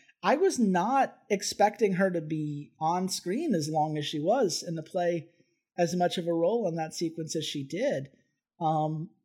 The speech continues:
it was really cool. Just really well done. Uh, the, like, beating up the guy and, like, knocking him into the drum and then bouncing back and knocking him in again, like, four times as more and more blood spray ends up on the thing. It's just,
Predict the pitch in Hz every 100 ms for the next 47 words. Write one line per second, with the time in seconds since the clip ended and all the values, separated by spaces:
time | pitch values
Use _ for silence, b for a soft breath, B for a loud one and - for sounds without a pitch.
0 | - 226 247 339 381 - 403 480 190 -
1 | _ - 160 - - 214 240 269 277 269
2 | 269 269 302 220 - b b b 196 190
3 | 190 196 226 226 - 233 226 - - 226
4 | 180 _ 220 254 269 226 226 226 226 190
5 | 175 190 214 208 185 170 B B 160 180
6 | 180 - 220 190 208 208 214 196 165 135
7 | 170 175 202 190 175 175 165 160 185 190
8 | 147 170 185 190 170 170 190 208 196 185
9 | 170 190 196 196 190 170 - 180 185 190
10 | 185 160 180 190 170 - B B B 160
11 | 165 185 170 165 175 156 156 165 - 196
12 | 180 180 185 196 202 208 208 - 233 254
13 | 269 - - 302 - -